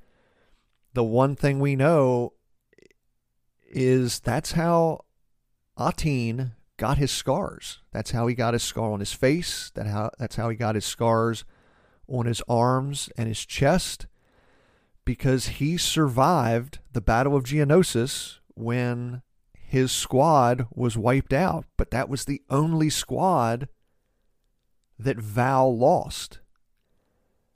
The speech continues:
And Val sees Atin as a traitor because he came back. You should have died with your squad. You left those men. Even though he didn't.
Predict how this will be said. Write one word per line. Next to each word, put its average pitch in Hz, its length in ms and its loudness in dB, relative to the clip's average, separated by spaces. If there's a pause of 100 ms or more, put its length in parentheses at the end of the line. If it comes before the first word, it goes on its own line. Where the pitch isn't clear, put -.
(140)
And 127 220 -2
Val 139 680 6
sees 151 760 -2
Atin 196 540 -4
as 123 120 -2
a 117 60 2
traitor 117 680 -4 (120)
because 156 420 -2
he 170 160 -2
came 160 400 0
back. - 560 -4 (1500)
You 143 320 2
should 190 540 8
have 143 360 2
died 139 460 4
with 131 320 2
your 117 220 -2
squad. - 720 -6 (640)
You 139 280 0
left 127 500 0
those 110 320 -8
men. 50 360 -14 (1300)
Even 233 280 2
though 165 140 8
he 127 160 2
didn't. 120 680 -2